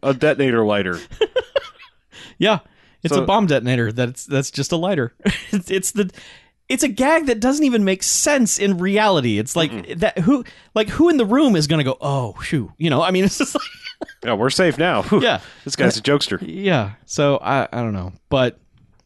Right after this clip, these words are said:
Speaker 2: so th-, this is just a lot of Van Damme running around doing these things.
Speaker 1: Mm-hmm.
Speaker 2: Um, eventually,
Speaker 1: He shoots. Uh, so he shoots somebody else. Who, who's he shoot? Oh, he shoots the mayor 'cause he shot the mayor's wife earlier.
Speaker 2: Yes, he, he does.
Speaker 1: And did he?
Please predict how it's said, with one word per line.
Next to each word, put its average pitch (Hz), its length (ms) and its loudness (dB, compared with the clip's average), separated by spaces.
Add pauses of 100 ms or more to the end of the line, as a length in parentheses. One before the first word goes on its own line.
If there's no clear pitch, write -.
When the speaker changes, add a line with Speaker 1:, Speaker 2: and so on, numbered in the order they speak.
(1120)
Speaker 2:
so 147 340 0
th-, 151 560 -6
this 156 280 -4
is 147 80 -8
just 156 180 -2
a 87 60 -4
lot 139 220 2
of 151 80 0
Van 143 160 2
Damme 127 260 0
running 127 180 0
around 113 300 0
doing 110 220 0
these 107 160 -2
things. 107 360 -4
Speaker 1:
Mm-hmm. 120 500 -10
Speaker 2:
Um, 110 440 -2
eventually, 131 880 2 (280)
Speaker 1:
He 123 100 -4
shoots. - 340 -2
Uh, 104 640 2 (140)
so - 100 -12
he 131 80 0
shoots 139 240 0
somebody 92 280 0
else. 69 200 -8
Who, 107 100 -6
who's 101 420 -8
he 92 60 -12
shoot? 76 300 -16
Oh, 120 100 2
he 131 60 4
shoots - 220 -4
the 123 80 -2
mayor 113 300 0
'cause 92 120 -10
he 92 80 -10
shot 104 180 -4
the 85 60 -16
mayor's 90 260 -8
wife 104 220 -2
earlier. 101 180 -2
Speaker 2:
Yes, 71 160 -10 (180)
he, 95 160 -8
he 67 140 -16
does. 82 360 -14 (320)
Speaker 1:
And 104 240 -8 (220)
did 104 100 -10
he? 101 160 -10